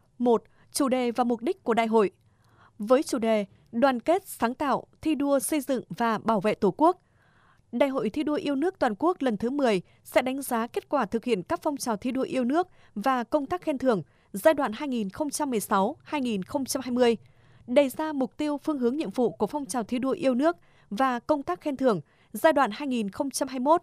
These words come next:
hai nghìn không trăm hai mươi lăm, tôn vinh các tập thể, cá nhân anh hùng, chiến sĩ thi đua, các gương điển hình tiên tiến, tiêu biểu trong các phong trào thi đua yêu nước năm năm qua. Tiếp tục khơi dậy sức mạnh to lớn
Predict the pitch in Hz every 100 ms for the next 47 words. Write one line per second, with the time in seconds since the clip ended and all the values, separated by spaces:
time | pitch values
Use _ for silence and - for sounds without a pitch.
0 | _ - 320 262 233 196 - 277 - 277
1 | 254 247 240 - _ _ _ _ - 294
2 | 247 277 247 349 - 262 240 208 - 220
3 | 285 269 302 277 247 208 - _ _ -
4 | 262 269 269 339 311 262 262 254 _ _
5 | _ _ 370 349 330 285 233 220 214 311
6 | 294 247 233 - 302 262 233 156 - 285
7 | 269 349 302 262 247 208 247 262 - 254
8 | 240 339 - 240 254 247 - 233 233 -
9 | _ _ _ _ _ _ - 392 - 269
10 | - 311 - 254 165 349 330 220 - 302
11 | 254 220